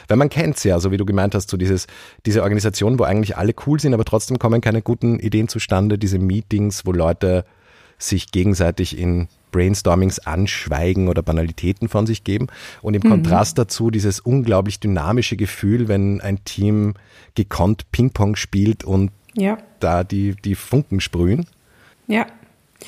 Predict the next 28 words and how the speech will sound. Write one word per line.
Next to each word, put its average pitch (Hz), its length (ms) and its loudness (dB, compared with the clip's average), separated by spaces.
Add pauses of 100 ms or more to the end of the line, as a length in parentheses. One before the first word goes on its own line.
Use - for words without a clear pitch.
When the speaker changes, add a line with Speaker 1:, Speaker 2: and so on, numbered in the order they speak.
(240)
Speaker 2:
Na, 277 240 4
also 226 200 2
da, 226 520 2
ähm, 240 320 2 (160)
du 202 140 -4
meinst 208 240 0
jetzt, 214 100 -6
welchen 220 260 2
Lösungsansatz 165 760 0
Speaker 1:
Ja. 156 60 -4
Speaker 2:
es 170 120 -6
da 165 140 -4
vielleicht 160 340 -8
geben 170 160 0
kann? 208 200 0
Na, 220 140 2
ich 190 120 -6
glaube, 233 500 0
dann 196 440 0
muss 254 220 2
man 226 200 0
wirklich 233 280 -4
erstmal 214 360 -2
Zeit 214 340 -4
investieren, 214 1000 0 (420)
damit 196 380 0
die 208 80 2
Leute 190 880 0